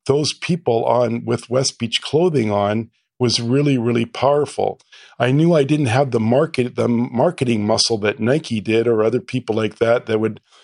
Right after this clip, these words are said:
sponsor people for millions of dollars in order to have their product. So I just basically took everybody that was, that was underneath the sponsorship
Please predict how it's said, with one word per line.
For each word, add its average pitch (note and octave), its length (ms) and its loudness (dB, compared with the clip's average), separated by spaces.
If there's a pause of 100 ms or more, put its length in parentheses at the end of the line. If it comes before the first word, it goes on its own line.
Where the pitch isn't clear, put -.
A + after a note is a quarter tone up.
(120)
sponsor C3 460 0
people B2 400 -2
for - 180 -4
millions B2 520 0
of G2 100 -10
dollars A2+ 540 2
in A2 100 -2
order A2+ 220 -2
to G#2+ 100 -8
have A2 260 -2
their G#2 140 -8
product. B2+ 560 -2 (500)
So C#3+ 280 2
I D#3+ 140 2
just E3 280 -4
basically B2 540 -2
took B2+ 360 -6
everybody A#2+ 540 -2
that A#2 240 -2
was, A#2 320 0 (320)
that B2+ 220 0 (580)
was B2 220 2 (100)
underneath C#3+ 560 2 (220)
the A2 360 -2
sponsorship B2+ 840 0